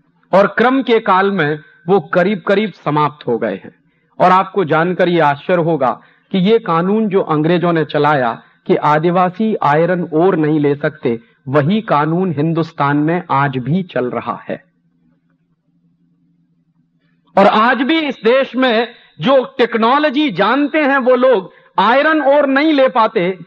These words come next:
और उसके दूसरी तरफ क्या चल रहा है कि बड़ी-बड़ी विदेशी कंपनियां उन आयरन ओर्स को खोद खोद कर ले जा रही हैं।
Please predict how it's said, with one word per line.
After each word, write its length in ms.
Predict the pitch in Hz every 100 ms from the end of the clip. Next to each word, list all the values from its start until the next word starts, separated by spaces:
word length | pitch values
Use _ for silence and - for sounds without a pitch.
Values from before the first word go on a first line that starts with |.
| _ _
और 260 | 196 247 277
उसके 520 | 175 196 170 _ 202
दूसरी 520 | 143 127 220 233 269 277
तरफ 360 | 277 277 - - _ _ _ _
क्या 160 | 220 226
चल 220 | 233 226
रहा 280 | 233 226 226
है 180 | 233 240 _ _ _
कि 80 | 180
बड़ी-बड़ी 680 | 127 165 214 247 247 269
विदेशी 580 | 220 143 160 214 220 277
कंपनियां 640 | 247 214 202 202 202 165 165 - _ 226
उन 180 | 262 262
आयरन 460 | 185 190 214 240 247
ओर्स 380 | 233 196 202 -
को 220 | - 208
खोद 480 | - - 175 233 185
खोद 320 | - 175 180
कर 220 | 180 165
ले 180 | 147 147
जा 160 | 131 123
रही 300 | 117 120 110
हैं। 100 | 104